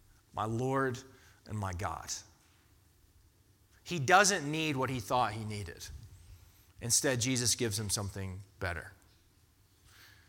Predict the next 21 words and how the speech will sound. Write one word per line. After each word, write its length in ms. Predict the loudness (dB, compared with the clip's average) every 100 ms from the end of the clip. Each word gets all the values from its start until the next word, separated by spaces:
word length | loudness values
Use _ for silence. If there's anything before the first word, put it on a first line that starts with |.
| _ -20 _ -6
And 100 | -2
Thomas 840 | 6 6 6 2 4 4 4 0 -18 -20 -20 -20 -20 _ _ _ -20 -12
is 160 | -2 0
not 340 | 6 6 6
here 320 | 4 0 2 2
confronted 680 | -2 -4 -2 -2 -2 -4 -4
by 160 | -4
Jesus 560 | -4 -4 -6 -6 -4 -4
and 100 | -4
said, 340 | -4 -4 -10 -12 -20 -18 -8
"Because 680 | -8 -6 -4 2 2 2 0
you 240 | -2 -6
doubted, 580 | -4 -4 -4 -6 -12 -16 -18 _ _ _ _ _ _ -20 -20 _ -20 -20 -20 -4 8
I 180 | 8 8
am 180 | 4
throwing 480 | 0 2 4 4 2
you 120 | -4 -4
out 240 | -2 -2
of 160 | -4 -8
the 100 | -8
room." 360 | -8 -8 -10